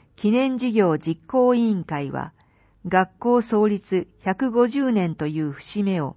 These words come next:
児童と校区の皆様が一緒になって地域の課題と向き合い、校区の未来を考える場にしたいとメインテーマを、ここがふるさと、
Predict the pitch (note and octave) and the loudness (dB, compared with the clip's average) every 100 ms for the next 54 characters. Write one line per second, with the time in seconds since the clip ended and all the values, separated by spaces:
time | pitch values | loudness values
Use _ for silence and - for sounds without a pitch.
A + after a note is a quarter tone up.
0 | _ _ _ _ - G3+ B3 A3 F3+ E3 | _ _ _ _ -8 -2 4 4 4 -2
1 | D3+ - C4+ A3+ F3+ D3 D#3 F#3+ G#3+ E3 | -6 2 2 2 -4 -4 -2 -4 -2 -4
2 | C#3 C#3 C3+ _ _ _ - F#3 - - | -4 -6 -10 _ _ _ -6 -6 -4 -4
3 | C4 C4 A#3+ A#3+ A#3 D#3+ C3+ _ _ _ | -2 0 0 -2 -4 -6 -6 _ _ _
4 | - B3+ B3 A#3 E3+ D3 E3 F#3 G3+ A3 | -8 -2 -2 -2 -6 -6 -6 -4 -2 -2
5 | G3+ F#3+ F#3 F#3+ F3 D3+ - _ _ _ | -2 -2 -2 -4 -2 -4 -8 _ _ _
6 | _ - C4+ C4 G3+ E3+ F3 B3 A3+ F3+ | _ 0 2 2 0 -2 0 2 2 2
7 | D3+ - D#3+ G3+ A#3 B3 F#3+ D#3+ E3+ C#3+ | -2 -4 -6 -2 0 0 0 -2 -4 -4
8 | - - F3+ C#3 - B2 _ _ _ - | -8 -6 -6 -6 -10 -14 _ _ _ -8
9 | F3 G#3 A#3+ A3+ A3+ G3+ D#3 C3+ C3+ - | 0 2 2 0 -2 0 -2 -6 -8 -14
10 | _ _ _ _ _ - F3 B3 A3+ A3+ | _ _ _ _ _ -6 -2 0 2 0
11 | - G3 A3 E3+ - B2+ | 0 -4 -2 -4 -6 -8